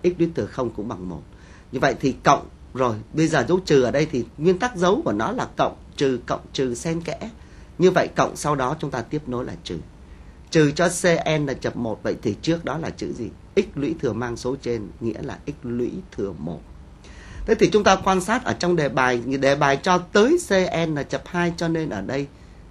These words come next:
chúng ta sẽ khai triển cho tới C N chập hai. À, chúng ta dấu của nó thì đến dấu trừ rồi, để sắp tới đây thì đến dấu cộng đây. Rồi C N chập hai, x mang lũy thừa số ở trên tức là x bình. Cộng rồi tiếp nối đó là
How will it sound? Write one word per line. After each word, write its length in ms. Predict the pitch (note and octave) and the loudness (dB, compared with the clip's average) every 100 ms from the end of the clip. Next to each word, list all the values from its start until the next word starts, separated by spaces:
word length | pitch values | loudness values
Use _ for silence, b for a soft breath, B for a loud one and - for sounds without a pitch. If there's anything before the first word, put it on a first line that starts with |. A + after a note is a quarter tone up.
| - | -4
chúng 160 | E3+ D#3+ | -4 -2
ta 140 | D3 | -4
sẽ 160 | C3+ D3+ | -4 -8
khai 240 | - C#3+ - | -6 -6 -6
triển 220 | E2+ C2+ - | -10 -10 -12
cho 260 | - B2 A#2+ A#2 - | -6 -4 -4 -10 -4
tới 240 | B2 D#3 - - | -2 -4 -8 -8
C 40 | A#2 - | -8 -8
N 200 | A2 G#2+ F#2+ | -12 -10 -12
chập 120 | F2+ - | -14 -10
hai. 180 | G#2 G2 - - B B B B B - | -10 -10 -14 -20 B B B B B -4
À, 120 | A2+ | -2
chúng 180 | F#3 F3 | -2 0
ta 200 | D#3 D3 | 0 2
dấu 280 | C#3 D3+ | 2 2
của 120 | F3 G2 | 2 -2
nó 220 | G2 C3+ | -2 -4
thì 100 | A2 | -4
đến 160 | A2+ C3+ | -2 -2
dấu 140 | E3+ E3+ | -4 -2
trừ 220 | B2 A2+ | 0 0
rồi, 160 | A2+ G#2+ - | -4 -8 -10
để 100 | G2 | -10
sắp 180 | F2+ C#3+ - | -8 -10 -6
tới 160 | C3+ | -6
đây 160 | C#3 B2 | -4 -4
thì 80 | G2+ | -4
đến 180 | A#2+ | -4
dấu 140 | C#3 D3+ | -6 -4
cộng 220 | - - | -6 -6
đây. 140 | B2 B2 - - B B B B | -8 -8 -12 -20 B B B B
Rồi 140 | G#2 | -4
C 400 | F#2+ - C#3 C3+ | -2 0 2 2
N 180 | A#2+ B2 A2 - | -2 -4 -6 -6
chập 160 | G2 - | -10 -6
hai, 300 | B2+ A#2+ A2+ - - - - | -6 -4 -8 -14 -20 -12 2
x 200 | G#3 G#3 - | 4 2 -6
mang 320 | B2+ C#3+ C3+ | -2 0 0
lũy 160 | C3+ B2+ - | -2 -4 -4
thừa 140 | A#2+ | -6
số 200 | - B2+ | -4 -4
ở 140 | C3+ - | -4 -6
trên 180 | B2+ A#2 - | -6 -6 -8
tức 160 | - | -10
là 100 | F#2 - | -10 -8
x 180 | C#3 - | -10 -8
bình. 140 | G2+ - - - - B B B B B B | -10 -12 -20 -20 -20 B B B B B B
Cộng 240 | - C#3+ G2+ | 4 4 4
rồi 160 | C#3+ | 0
tiếp 280 | C3 G#3+ A3 | 2 0 2
nối 200 | E3 D#3+ | 2 2
đó 140 | F3 | 2
là 120 | F3 | -2